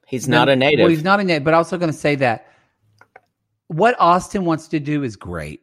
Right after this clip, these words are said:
Speaker 2: If Austin wants to start his own frat boy beer line and sell as a beer, that's great. But Miss Pat said it where Madison wants a Budweiser and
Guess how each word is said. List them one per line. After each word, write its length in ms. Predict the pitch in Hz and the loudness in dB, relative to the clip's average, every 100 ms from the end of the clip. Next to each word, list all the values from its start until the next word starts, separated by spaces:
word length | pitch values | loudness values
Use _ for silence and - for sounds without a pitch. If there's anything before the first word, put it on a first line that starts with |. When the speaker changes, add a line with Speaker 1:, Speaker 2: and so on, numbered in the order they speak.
| _ | _
Speaker 2:
If 160 | 127 - | -10 0
Austin 380 | 180 196 - 214 | 2 2 -2 -4
wants 220 | 196 - | -4 -6
to 80 | 165 | -12
start 300 | - 151 147 | 0 2 2
his 140 | 139 | 0
own 160 | 139 127 | -4 -4
frat 380 | - 135 135 | -2 0 0
boy 240 | 135 127 127 | 0 0 0
beer 260 | 127 120 | 0 0
line 520 | 120 123 123 127 135 - _ | 0 0 -2 -2 -4 -8 _
and 180 | 127 117 | -8 -8
sell 280 | - 135 131 | -2 2 2
as 120 | 131 | 0
a 100 | 127 | -4
beer, 560 | 117 117 117 117 135 - _ _ _ _ _ _ _ _ _ _ _ | 0 0 2 0 -4 -10 _ _ _ _ _ _ _ _ _ _ _
that's 260 | 120 135 - | -2 -2 0
great. 320 | 131 131 - _ _ - - | 0 0 0 _ _ -20 -8
But 120 | - | -4
Miss 200 | 151 170 | -2 -4
Pat 340 | - 175 175 - | -4 -4 -4 -8
said 240 | - 185 | -2 0
it 120 | 165 | 0
where 280 | 131 117 113 - _ _ _ _ _ _ | -2 -4 -4 -10 _ _ _ _ _ _
Madison 540 | 143 147 180 - 196 | -2 0 -2 -2 -4
wants 220 | 135 120 | -2 -4
a 40 | - | -6
Budweiser 720 | 113 131 131 85 65 101 76 | 0 0 0 -4 -6 -8 -10
and 160 | 71 | -8